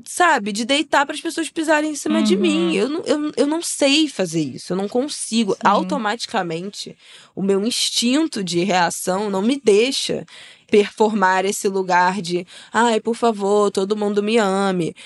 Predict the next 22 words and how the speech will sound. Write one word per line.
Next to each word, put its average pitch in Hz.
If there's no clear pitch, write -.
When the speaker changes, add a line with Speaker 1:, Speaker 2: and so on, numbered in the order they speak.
Speaker 1:
Não, 196
Speaker 2:
Aham. 202
Speaker 1:
não 320
rola. 269
Então, 220
assim, 226
uma 220
coisa 277
que -
eu 196
sou, 196
por 202
mais 196
que -
eu 180
seja 202
muito 190
editada 196
no 165
que -
eu 156
posto 156